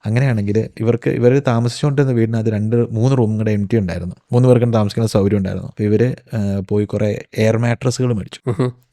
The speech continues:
Speaker 2: അത് എയർ അടിച്ച്, ഏ,
Speaker 1: എയർ
Speaker 2: വീർത്ത്
Speaker 1: അടിച്ച്
Speaker 2: കിടക്കുന്ന ഒരു ബെഡ് മാട്രസ്. ആ.
Speaker 1: എന്നിട്ട് ഇവര് പോപ്പ് ടാർട്ട് എന്ന് പറഞ്ഞിട്ട്, ഉം, അമേരിക്കയിലെ ഒരു ബ്രേക്ക്ഫാസ്റ്റ് cereal-ാണ്, അതും മേടിച്ചു വെച്ചിട്ട് എയർ ബെഡ്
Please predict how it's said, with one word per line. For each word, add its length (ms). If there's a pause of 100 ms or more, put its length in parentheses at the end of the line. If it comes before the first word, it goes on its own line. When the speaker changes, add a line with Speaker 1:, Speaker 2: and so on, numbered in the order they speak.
(500)
Speaker 2:
അത് 240
എയർ 180
അടിച്ച്, 240
ഏ, 80
Speaker 1:
എയർ 220
Speaker 2:
വീർത്ത് 220
Speaker 1:
അടിച്ച് 200
Speaker 2:
കിടക്കുന്ന 200
ഒരു 160
ബെഡ് 220
മാട്രസ്. 360
ആ. 100
Speaker 1:
എന്നിട്ട് 260
ഇവര് 280
പോപ്പ് 240
ടാർട്ട് 200
എന്ന് 100
പറഞ്ഞിട്ട്, 480 (180)
ഉം, 200 (120)
അമേരിക്കയിലെ 380
ഒരു 80
ബ്രേക്ക്ഫാസ്റ്റ് 840
cereal-ാണ്, 420 (120)
അതും 280 (120)
മേടിച്ചു 260
വെച്ചിട്ട് 340 (600)
എയർ 320 (180)
ബെഡ് 280